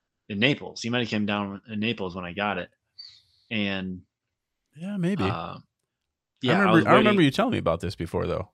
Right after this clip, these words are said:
Speaker 2: That's an
Speaker 1: Yeah, so it,
Speaker 2: interesting
Speaker 1: it
Speaker 2: kinda
Speaker 1: was a
Speaker 2: thing.
Speaker 1: survivor pool. So it's, uh, like, you pick your own,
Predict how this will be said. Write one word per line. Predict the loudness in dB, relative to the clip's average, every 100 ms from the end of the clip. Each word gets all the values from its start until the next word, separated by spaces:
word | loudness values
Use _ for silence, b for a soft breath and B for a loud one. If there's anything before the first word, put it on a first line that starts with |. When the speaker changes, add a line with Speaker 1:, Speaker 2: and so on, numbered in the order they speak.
| _ _ _ _ _ -6
Speaker 2:
That's | -2
an | 2
Speaker 1:
Yeah, | 2 2
so | 0 2
it, | 2
Speaker 2:
interesting | 2 0 -2
Speaker 1:
it | -2
Speaker 2:
kinda | 0 0
Speaker 1:
was | 2
a |
Speaker 2:
thing. | 4
Speaker 1:
survivor | 6 6 6
pool. | 2 0 -2 -2 -4
So | -6
it's, | -4
uh, | -6
like, | -6 -6
you | -6
pick | -8 -4
your | -2
own, | -2